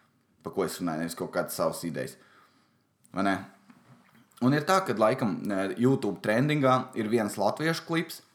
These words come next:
un viss pārējais ir krieviski. Super, latvieši gan <laughs> rada. Bet jā, pirmajā vietā pašlaik ir Mēsa. Visu no jauna.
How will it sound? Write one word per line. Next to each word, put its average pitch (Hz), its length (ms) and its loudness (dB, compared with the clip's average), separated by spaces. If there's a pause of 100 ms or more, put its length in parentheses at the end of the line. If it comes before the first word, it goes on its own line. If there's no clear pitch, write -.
(360)
un 110 80 -2
viss 131 160 0
pārējais 135 480 2
ir 135 80 -12
krieviski. 165 480 -4 (1400)
Super, 151 460 -2 (100)
latvieši 117 440 2
gan 147 180 0 (360)
<laughs> - 460 -8
rada. 90 300 -4 (1700)
Bet 127 160 0
jā, 135 160 8
pirmajā 139 320 4
vietā 120 320 4
pašlaik 110 460 0
ir 101 100 -2
Mēsa. 120 440 0 (1040)
Visu 208 560 0
no 214 240 2
jauna. 185 680 -2